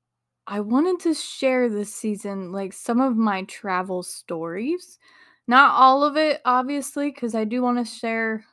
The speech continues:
sip-, specific stories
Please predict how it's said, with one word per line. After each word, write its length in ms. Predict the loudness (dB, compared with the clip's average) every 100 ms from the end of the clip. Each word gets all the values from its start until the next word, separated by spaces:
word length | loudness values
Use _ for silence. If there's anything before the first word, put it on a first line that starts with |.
| _ _ _ _
sip-, 520 | -16 -6 -4 -4 -10
specific 540 | -10 -6 -6 -6 -8 -8
stories 880 | -10 -6 -2 -2 -2 -6 -10 -14